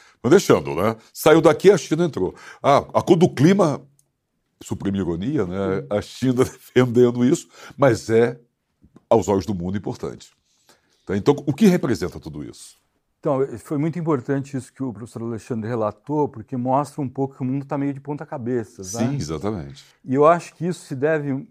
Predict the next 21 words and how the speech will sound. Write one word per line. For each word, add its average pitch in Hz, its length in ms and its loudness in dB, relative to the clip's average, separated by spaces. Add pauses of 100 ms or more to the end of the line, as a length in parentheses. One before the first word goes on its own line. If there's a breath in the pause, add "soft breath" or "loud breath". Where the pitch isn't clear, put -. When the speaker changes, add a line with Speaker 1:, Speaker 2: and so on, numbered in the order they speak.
(140)
Speaker 2:
é, 123 100 -10
muito 151 440 -4
em, 127 180 -6
é, 120 280 -10
em 120 40 -10
razão, 127 760 -8
digamos, 123 380 -6
eu, 127 180 -8 (400)
talvez 131 220 -2
não 147 80 -4
seja 139 220 -6
a 139 40 0
melhor 127 220 2
palavra, 131 400 0
mas 131 140 -8
eu 131 60 -6
não 127 120 -6
tenho 131 220 -6
uma 139 100 0
melhor 131 400 2
agora. 131 420 4